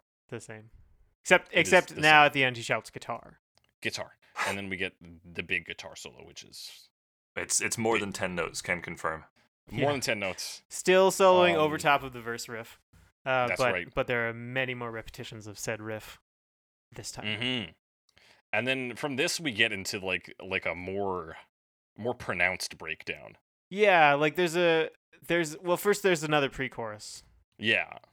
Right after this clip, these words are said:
Speaker 1: Um, and possibly even more backup vocals on this one.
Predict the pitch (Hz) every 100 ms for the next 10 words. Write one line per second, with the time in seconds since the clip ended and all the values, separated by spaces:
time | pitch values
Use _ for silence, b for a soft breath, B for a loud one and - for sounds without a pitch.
0 | _ _ _ 131 123 123 123 117 117 117
1 | - _ _ _ _ _ _ _ _ _
2 | _ _ _ 127 123 120 117 113 113 110
3 | - _ _ - 160 185 160 156 147 139
4 | 135 127 127 123 123 110 113 120 113 107
5 | - 120 113 107 117 110 110